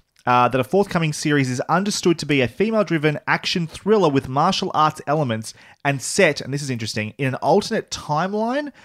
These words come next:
from the usual Star Wars universe. It's still in the very early stages and staffing and plot details are, as it is usually the case with these things, under wraps. As of now, Disney and Headland have yet to comment. Um, so,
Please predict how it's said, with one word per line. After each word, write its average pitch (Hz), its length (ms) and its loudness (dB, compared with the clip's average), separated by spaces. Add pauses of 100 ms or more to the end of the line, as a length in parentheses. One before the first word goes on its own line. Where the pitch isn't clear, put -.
(120)
from 143 180 -4
the 135 100 -4
usual 147 420 0
Star 135 380 2
Wars 120 260 0
universe. 98 640 -6 (420)
It's 117 140 -8
still 185 180 2
in 202 60 2
the 190 60 2
very 175 180 2
early 151 160 4
stages 143 400 0
and 127 100 -6
staffing 135 400 0
and 123 80 -8
plot - 220 -4
details 113 520 -4
are, 117 420 2
as 113 120 -4
it 113 140 -6 (140)
is 117 120 -6
usually 117 180 -4
the 107 60 -8
case 110 280 -6
with 107 100 -10
these 104 200 -6
things, 104 280 -6 (160)
under 107 200 -6
wraps. 151 360 0 (220)
As 123 320 -4
of 117 160 0
now, 123 300 2
Disney 127 420 -4
and 113 120 -4
Headland 110 440 -6 (180)
have 107 140 -6
yet 110 160 -6
to - 60 -20
comment. 107 460 -8 (420)
Um, 117 400 0
so, 165 440 2